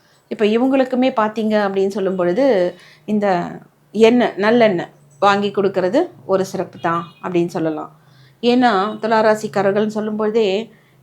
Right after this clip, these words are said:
எப்பவுமே வந்து ஃபிஃப்டி ஃபிஃப்டி பர்சன்ட் தான் இவங்க யோசிப்பாங்க. யோசிக்கிறது கூட ஐம்பது பர்சன்ட் நடக்கும், ஐம்பது பர்சன்ட் நடக்காது. இப்படி தான் இவங்களுடைய வாழ்க்கை. அதாவது, அது தராசு அப்படின்றதுனால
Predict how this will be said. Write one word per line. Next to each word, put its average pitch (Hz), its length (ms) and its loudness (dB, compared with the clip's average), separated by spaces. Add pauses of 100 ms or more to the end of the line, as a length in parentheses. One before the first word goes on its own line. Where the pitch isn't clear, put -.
எப்பவுமே 254 380 0
வந்து 233 380 0
ஃபிஃப்டி 262 160 -4
ஃபிஃப்டி 247 360 -2
பர்சன்ட் 214 280 -2
தான் 240 120 0
இவங்க 220 160 -2
யோசிப்பாங்க. 202 720 -2 (500)
யோசிக்கிறது 254 680 6
கூட 247 160 2
ஐம்பது 214 260 4
பர்சன்ட் 220 360 -2
நடக்கும், 214 300 -4
ஐம்பது 185 180 -4
பர்சன்ட் 190 200 -6
நடக்காது. 190 520 -8 (760)
இப்படி 220 240 -6
தான் 269 280 0
இவங்களுடைய 202 340 0
வாழ்க்கை. 185 440 0
அதாவது, 202 320 0
அது 202 220 0
தராசு 190 360 0
அப்படின்றதுனால 185 880 -4